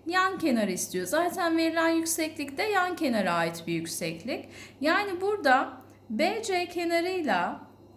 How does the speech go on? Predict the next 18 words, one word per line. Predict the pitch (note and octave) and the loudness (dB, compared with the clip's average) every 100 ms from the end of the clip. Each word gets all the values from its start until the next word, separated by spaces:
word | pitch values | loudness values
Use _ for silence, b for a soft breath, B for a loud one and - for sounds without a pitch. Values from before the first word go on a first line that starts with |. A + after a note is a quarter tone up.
| - - - - - - - - - - - B B B B - - | -20 -20 -20 -20 -20 -20 -20 -20 -20 -20 -20 B B B B -8 2
o | F4 | 2
kenara | - G4 F4 D4+ | 2 0 4 4
ait | B3+ B3+ C4 | 4 2 -4
yükseklik | A#3+ - A3+ A3 G3 - | -6 -2 -4 -4 -8 -2
altıyı | A#3 C4 C4+ F4 F4+ | 2 2 0 -2 -4
çarpmış | F4+ F4 E4 E4 F#4 - | 0 2 2 0 -6 -4
ve | D#4 | -4
sonuç | - E4 E4+ - | -2 0 0 -2
otuz | C4+ C#4+ - C#4 | -2 -2 -2 -4
çıkmış. | - G#3+ - F3+ - - | -2 -6 -6 -6 -6 -2
Altı | B3 D#4+ F#4 | 2 2 0
ile | A4 G4+ | -4 -2
neyi | F#4 G4+ A4+ | -2 -4 -2
çarparsam | F#4+ D#4 C4+ C#4 C4 C4 G4 | 2 2 2 2 2 0 -2
otuz | E4 C#4+ - A#3 | -4 -4 -4 -2
yapar. | G#3 F#3+ G3 F3+ | 0 -2 0 -2
Hemen | A3 F#4+ E4 C4+ C4+ C4+ | -2 -2 2 2 0 -4
otuzu | E4 - D4+ A#3 G#3+ F#3+ G#3 | -6 -4 -4 0 2 2 0